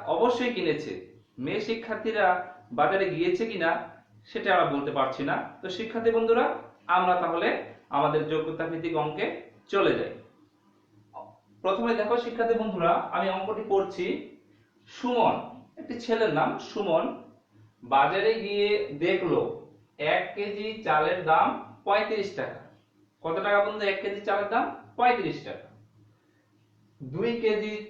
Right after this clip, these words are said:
ডালের দাম একশত পঞ্চাশ টাকা এবং তিন কেজি তেলের দাম দুইশত চৌষট্টি টাকা। বুঝতে পেরেছো শিক্ষার্থী বন্ধুরা? এটি অঙ্ক। এখন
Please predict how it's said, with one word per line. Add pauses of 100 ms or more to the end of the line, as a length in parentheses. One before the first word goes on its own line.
(120)
ডালের
দাম (280)
একশত (460)
পঞ্চাশ
টাকা (840)
এবং (640)
তিন (120)
কেজি
তেলের
দাম (420)
দুইশত (540)
চৌষট্টি
টাকা। (1120)
বুঝতে
পেরেছো
শিক্ষার্থী
বন্ধুরা? (320)
এটি
অঙ্ক। (540)
এখন